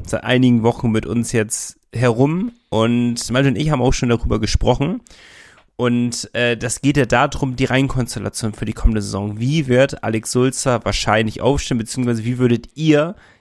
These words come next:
die Reihen Stand jetzt aufstellen mit den Spielern, die jetzt da sind, ohne dass wir einen Spieler nachverpflichten? Bezüglich einer eventuellen Nachverpflichtung auf der Center-Position, dazu kommen wir später auch nochmal ganz kurz.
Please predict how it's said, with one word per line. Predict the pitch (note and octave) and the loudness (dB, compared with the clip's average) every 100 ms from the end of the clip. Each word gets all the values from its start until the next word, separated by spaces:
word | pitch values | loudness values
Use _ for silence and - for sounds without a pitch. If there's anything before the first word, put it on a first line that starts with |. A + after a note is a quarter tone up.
| _ | _
die | A#2 | -4
Reihen | G#2+ G#2+ A2 A2 A2 A2+ _ _ _ | 0 2 2 0 -4 -10 _ _ _
Stand | - G#2+ G#2 - | -4 -2 -2 -2
jetzt | G#2 - - - _ _ | -4 -4 -12 -18 _ _
aufstellen | - A2 - - F2+ F#2 | -4 0 -2 -2 -10 -10
mit | - | -8
den | G#2 | -8
Spielern, | - A#2 G#2+ G2+ | -6 -6 -4 -6
die | G2+ G#2+ | -4 0
jetzt | C3+ - - | 0 0 0
da | A#2 B2 | 2 2
sind, | A#2+ B2 A#2 - - | 2 -4 -6 -12 -10
ohne | A#2+ C3 C#3 A#2+ | 0 2 4 2
dass | A2 - | -2 -6
wir | - | -6
einen | G#2 G#2 | -4 -4
Spieler | - - G2+ G#2 G#2+ - _ | -8 -6 0 0 -2 -12 _
nachverpflichten? | A2+ A2 - G#2 - - - | -2 0 -2 -6 -12 -16 -14
Bezüglich | G2 - B2+ A#2 - | -14 -8 -8 -6 -6
einer | G#2+ A2 G#2+ | -4 -4 -4
eventuellen | A2+ A#2 - G2 G#2 | -4 -4 -2 -4 -2
Nachverpflichtung | G#2 A#2+ - - A#2+ - - A2+ - - - - - | 0 0 0 -4 -8 -6 -6 -6 -8 -20 -20 -20 -8
auf | - | -4
der | A2+ | -2
Center-Position, | A2 C3+ B2+ B2 B2 A2+ - A2 | 0 0 2 2 2 0 -4 -6
dazu | - - - | -6 -8 -8
kommen | G2+ | -6
wir | G2+ | -6
später | - - G2+ | -8 -10 -10
auch | - | -12
nochmal | G2 G2+ F2+ | -12 -10 -10
ganz | - G2 - | -10 -12 -2
kurz. | A2 C#3 - | 0 0 -4